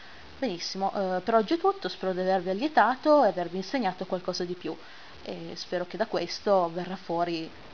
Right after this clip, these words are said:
un prossimo video. Non so ancora l'argomento, se avete dei suggerimenti che non siano i soliti, del tipo parla di politica, parla della condizione omosessuale in Italia o parla di cose altro,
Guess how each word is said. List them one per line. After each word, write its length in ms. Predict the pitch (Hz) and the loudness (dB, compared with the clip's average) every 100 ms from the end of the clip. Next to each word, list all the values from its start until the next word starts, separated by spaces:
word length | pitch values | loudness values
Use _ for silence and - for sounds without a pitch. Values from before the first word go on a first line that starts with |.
| - | -14
un 200 | 190 180 | -10 -8
prossimo 560 | - 170 - - 185 180 | -6 -4 -4 -6 -6 -6
video. 460 | 175 165 165 170 180 - - | -8 -8 -4 -4 -6 -12 -14
Non 160 | 214 214 | -10 -4
so 140 | 190 | -2
ancora 600 | 175 - 160 165 165 180 - - - - | -2 -2 -2 0 0 0 -4 -14 -16 -16
l'argomento, 1000 | - 175 175 175 294 180 233 254 202 165 175 | -10 -2 0 2 0 2 0 0 2 2 0
se 180 | - 196 | -2 0
avete 960 | 180 180 180 175 170 170 185 175 - - - - - - | 0 -4 -4 -2 -2 -4 -6 -10 -16 -18 -18 -18 -18 -16
dei 220 | 190 180 | -10 -8
suggerimenti 1080 | - 185 185 208 190 151 175 - 214 170 151 | -6 -4 -2 -2 -4 -6 -8 -8 -4 -4 -6
che 140 | 170 | -10
non 120 | 165 | -8
siano 280 | - 180 175 | -6 -4 -4
i 40 | |
soliti, 420 | 170 - 170 180 170 | -4 0 0 0 -6
del 80 | |
tipo 280 | 165 180 180 | -8 -8 -8
parla 280 | 175 202 233 | 0 0 2
di 80 | 214 | -4
politica, 720 | 220 190 202 - 180 180 170 - - - | -4 -6 -6 -10 -2 0 0 -2 -12 -8
parla 200 | - 208 | -2 2
della 140 | 214 196 | 2 0
condizione 480 | 202 190 190 190 190 | -6 -8 -10 -8 -6
omosessuale 540 | 185 - - 185 180 | -6 -8 -6 -6 -4
in 100 | 180 | -8
Italia 720 | 175 185 185 180 175 160 170 | -2 2 4 4 2 2 2
o 60 | 180 | 2
parla 260 | 190 190 | -2 -2
di 80 | 185 | -2
cose 220 | 185 190 | -4 0
altro, 460 | 175 151 156 - | 2 2 0 -6